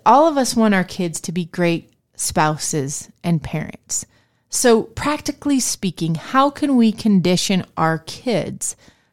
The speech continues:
to love in this way, to have and know sacrificial love?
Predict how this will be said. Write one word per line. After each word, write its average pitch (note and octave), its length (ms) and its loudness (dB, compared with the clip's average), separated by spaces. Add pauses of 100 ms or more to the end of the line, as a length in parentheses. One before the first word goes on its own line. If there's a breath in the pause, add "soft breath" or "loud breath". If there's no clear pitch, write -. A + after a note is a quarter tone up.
(120)
to - 160 -2
love E3 480 2
in D#3+ 180 -2
this D3+ 280 -4
way, - 440 -8 (540)
to G3 160 0
have G#3 560 0 (320)
and F3+ 240 4
know E3 480 0 (220)
sacrificial D#3 920 -4
love? - 380 -10